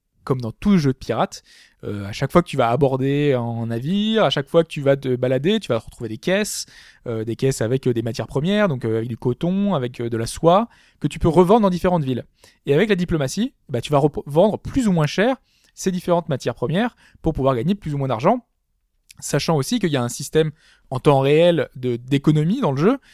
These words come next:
qui fait qu'une certaine ville va avoir besoin de coton, ils font, « Ah, on en a beaucoup besoin », ils ont qu'un stock, ils ont pas de stock. Donc du coup, tu vas devoir aller à une autre ville pour aller récupérer le stock de coton et le ramener dans cette ville-là. Donc du coup, tu fais des allers-retours comme ça, d-, avec, euh, donc, avec ta,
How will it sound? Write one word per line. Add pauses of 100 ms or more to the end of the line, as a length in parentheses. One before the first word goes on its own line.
(120)
qui
fait
qu'une
certaine
ville
va
avoir
besoin
de
coton,
ils
font, «
Ah,
on
en
a
beaucoup
besoin »,
ils
ont
qu'un
stock,
ils
ont
pas
de
stock. (360)
Donc
du
coup,
tu
vas
devoir
aller
à
une
autre
ville
pour
aller
récupérer
le
stock
de
coton (380)
et
le
ramener
dans
cette
ville-là. (400)
Donc
du
coup,
tu
fais
des
allers-retours
comme
ça,
d-,
avec,
euh,
donc,
avec
ta,